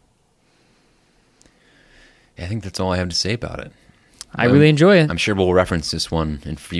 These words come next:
Speaker 1: in future episodes 'cause
Speaker 2: Yeah.
Speaker 1: it's very important.
Speaker 2: Yeah.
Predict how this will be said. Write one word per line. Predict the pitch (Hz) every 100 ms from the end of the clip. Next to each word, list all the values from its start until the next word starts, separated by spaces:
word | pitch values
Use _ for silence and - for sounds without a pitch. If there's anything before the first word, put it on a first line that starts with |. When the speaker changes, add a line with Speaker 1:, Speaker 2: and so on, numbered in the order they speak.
| 78
Speaker 1:
in |
future | 78 90 82 80
episodes | - - 67 69 - -
'cause | - - -
Speaker 2:
Yeah. | -
Speaker 1:
it's | - - - -
very | - 87 90
important. | 78 - 80 52 53 - _ _ -
Speaker 2:
Yeah. | 101